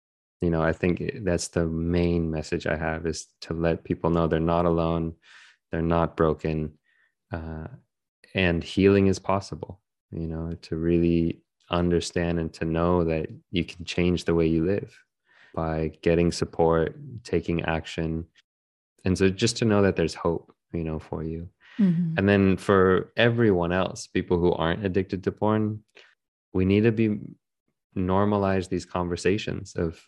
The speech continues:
Speaker 1: of talking about these things candidly and openly and honestly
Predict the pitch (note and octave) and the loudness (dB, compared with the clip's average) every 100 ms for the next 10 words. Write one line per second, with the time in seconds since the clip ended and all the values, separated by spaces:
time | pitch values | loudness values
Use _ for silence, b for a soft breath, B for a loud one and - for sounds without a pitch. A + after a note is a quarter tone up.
0 | _ - - - F#2 - F#2 E2+ E2 E2+ | _ -20 -8 -2 0 2 2 2 0 0
1 | E2 F2 E2 D#2+ - - - - F#2 F2 | -2 -2 -4 -4 -10 -18 -20 -6 -2 2
2 | F2 E2 F2 E2+ E2 D#2+ E2 - b b | 2 2 2 4 2 0 -4 -10 b b
3 | b b - F2+ - E2 E2 E2 D#2+ E2+ | b b -2 -2 0 -2 -2 -2 -4 -4
4 | E2 E2+ E2 - F#2 F2+ | -2 -4 -8 -10 -10 -10